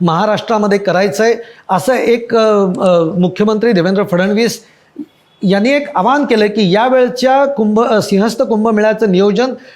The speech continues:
हे अत्यंत नीटनेटकं आणि तेवढ्याच चांगल्या दर्जाचं लेवलवर, ग्रँड लेवलवर हे नियोजन झालं पाहिजे आणि त्यासाठी त्यांनी कुंभमंत्री म्हणून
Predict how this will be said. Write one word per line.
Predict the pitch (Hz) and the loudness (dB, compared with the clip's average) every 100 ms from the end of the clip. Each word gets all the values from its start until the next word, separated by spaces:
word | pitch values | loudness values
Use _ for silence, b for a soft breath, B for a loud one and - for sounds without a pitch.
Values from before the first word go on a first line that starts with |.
| - | -4
हे | |
अत्यंत | 262 180 - - 277 277 262 | -2 -2 -4 -4 -4 0 0
नीटनेटकं | 196 208 240 226 226 233 269 269 B - | 2 0 0 -2 -2 0 0 -2 B -4
आणि | 240 311 | -2 -2
तेवढ्याच | - 240 233 254 302 - - - - | -2 0 2 2 2 -2 -8 -16 -8
चांगल्या | - 214 233 254 277 277 - - | -2 -2 0 0 2 0 -4 -6
दर्जाचं | 185 151 202 196 254 247 269 | -2 0 2 2 0 2 2
लेवलवर, | 277 185 196 233 247 233 170 - 165 | 2 2 2 2 2 2 0 -4 -2
ग्रँड | 202 269 269 | 0 0 0
लेवलवर | 196 220 254 196 135 B B B | 2 2 2 0 -2 B B B
हे | 233 | -2
नियोजन | 233 214 240 220 254 | 0 0 0 0 0
झालं | 208 160 196 | 0 0 0
पाहिजे | 247 208 156 190 B B B | 0 0 0 -2 B B B
आणि | 196 262 | -2 -2
त्यासाठी | 269 240 226 247 254 220 262 | -2 0 0 0 0 0 0
त्यांनी | 247 214 233 | 0 0 -2
कुंभमंत्री | 240 220 254 285 269 240 214 220 269 | -2 -2 0 0 0 0 0 0 0
म्हणून | 233 190 185 | 2 2 0